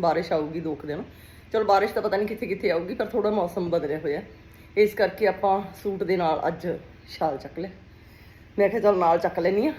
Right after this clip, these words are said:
ਗੱਡੀ 'ਚ ਰੱਖ ਲੂੰਗੀ, ਲੋੜ ਪਈ ਤਾਂ ਉੱਥੇ ਚੱਕ ਲਾਂਗੇ, ਜੇ ਧੁੱਪ ਹੋਈ ਤਾਂ ਫਿਰ ਆਪਾਂ ਨੂੰ ਜ਼ਰੂਰਤ ਨਹੀਂ ਪੈਣੀ ਹੈਗੀ। ਤੇ ਚਲੋ ਜੀ ਆਪਾਂ ਚੱਲਦੇ ਹਾਂ, ਫੁੱਲ ਤਿਆਰੀ 'ਚ ਆਪਾਂ। ਤੇ ਭੈਣਾਂ ਨੇ ਨਾ, ਕਈਆਂ ਨੇ ਆਪਣੇ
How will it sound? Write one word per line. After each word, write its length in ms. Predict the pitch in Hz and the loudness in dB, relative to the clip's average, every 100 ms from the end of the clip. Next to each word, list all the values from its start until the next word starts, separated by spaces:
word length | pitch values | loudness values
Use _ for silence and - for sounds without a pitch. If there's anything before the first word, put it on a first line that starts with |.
| - 202 | -4 -2
ਗੱਡੀ 200 | 185 185 | -2 -4
'ਚ 80 | |
ਰੱਖ 200 | 175 170 | -4 -2
ਲੂੰਗੀ, 260 | 202 196 233 - - - - | -2 -2 -6 -10 -20 -20 -2
ਲੋੜ 200 | 202 190 180 | 2 2 2
ਪਈ 140 | 175 | -2
ਤਾਂ 100 | 185 | -2
ਉੱਥੇ 140 | 180 - | -4 -4
ਚੱਕ 180 | - 175 | -4 0
ਲਾਂਗੇ, 260 | 196 220 220 | 0 2 2
ਜੇ 100 | 208 | 2
ਧੁੱਪ 260 | 214 - 156 | 0 -6 -4
ਹੋਈ 140 | 165 | -2
ਤਾਂ 120 | 170 | -2
ਫਿਰ 160 | 165 165 | -4 -4
ਆਪਾਂ 240 | - 165 | -4 -4
ਨੂੰ 200 | 147 151 143 | -6 -8 -6
ਜ਼ਰੂਰਤ 320 | 185 185 - 156 | -4 -4 -4 -6
ਨਹੀਂ 100 | 135 | -6
ਪੈਣੀ 200 | 131 135 | -6 -6
ਹੈਗੀ। 180 | 147 156 170 - - - - - - - - - - | -10 -10 -14 -18 -20 -20 -20 -20 -20 -20 -20 -18 -4
ਤੇ 100 | 185 185 180 175 185 - - | 2 4 2 0 -4 -10 0
ਚਲੋ 200 | 214 208 | 4 4
ਜੀ 140 | 214 202 | 2 -4
ਆਪਾਂ 180 | 233 208 | -2 0
ਚੱਲਦੇ 300 | 190 170 196 | 2 4 2
ਹਾਂ, 60 | 233 - | -2 -2
ਫੁੱਲ 160 | 196 185 | -2 0
ਤਿਆਰੀ 260 | 185 160 | 0 0
'ਚ 100 | 156 | -2
ਆਪਾਂ। 220 | 202 185 226 - - - - - - - - - | -6 -6 -12 -12 -20 -20 -20 -20 -20 -20 -20 -8
ਤੇ 140 | 185 175 | -4 0
ਭੈਣਾਂ 340 | 175 220 208 | 6 6 6
ਨੇ 100 | 208 | 4
ਨਾ, 100 | 285 | 4
ਕਈਆਂ 260 | 269 233 262 | 4 2 4
ਨੇ 100 | 254 | 4
ਆਪਣੇ 260 | 233 220 | 2 2